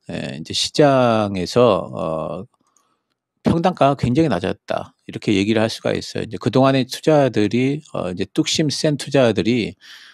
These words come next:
어, 상당히 높은 가격에 잡았던, 에, 주식들을 아직까지도 안 팔고 있던 물량들이 이제 이 정도면은, 에, 시장으로 많이 빠져나오면서 이제 시장 평단가가 상당히 낮아졌을 겁니다.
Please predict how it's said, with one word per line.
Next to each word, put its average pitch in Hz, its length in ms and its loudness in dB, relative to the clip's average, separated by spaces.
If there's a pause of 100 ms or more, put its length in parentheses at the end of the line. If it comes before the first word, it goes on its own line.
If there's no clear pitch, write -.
(360)
어, 85 140 -2
상당히 135 340 2
높은 107 280 0
가격에 117 240 4
잡았던, 101 680 0 (200)
에, 87 320 -6
주식들을 95 800 0 (360)
아직까지도 110 440 2
안 85 140 0
팔고 107 260 0
있던 92 240 -4
물량들이 95 880 0
이제 101 180 0
이 92 80 6
정도면은, 113 680 2 (600)
에, 151 80 -8
시장으로 101 480 0
많이 90 220 0
빠져나오면서 101 1200 0
이제 95 160 -6
시장 117 240 0
평단가가 135 480 -2
상당히 113 280 0
낮아졌을 92 540 0
겁니다. - 480 -10